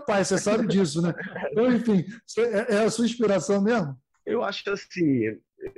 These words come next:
Speaker 2: lógico, eu tenho duas pessoas em casa que realmente foram muito importantes na minha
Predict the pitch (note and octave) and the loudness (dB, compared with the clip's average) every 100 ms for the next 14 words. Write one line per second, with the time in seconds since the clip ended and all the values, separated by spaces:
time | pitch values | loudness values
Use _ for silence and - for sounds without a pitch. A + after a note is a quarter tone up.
0 | E2+ - A#2+ B2+ A2+ _ - - A2+ - | -8 -4 -2 -2 -6 _ -18 -16 -18 -10
1 | A#2+ C3 B2 G#2+ A#2 - G#2+ C3+ - A#2 | -4 -2 -2 -6 -16 -18 -6 -6 -6 -8
2 | C3+ A#2+ A#2 A#2+ A#2+ C3 - B2+ A#2 B2 | -6 -6 -6 -6 -4 -4 -6 -8 -6 -6
3 | A#2 B2 - B2+ C#3 C#3 B2 G#2 A2 B2+ | -6 -8 -8 -6 -6 -8 -12 -18 -16 -14
4 | A#2+ A#2+ A#2+ - A#2+ A#2 - A2 A2+ A#2 | -16 -12 -12 -10 -10 -10 -10 -6 -4 -4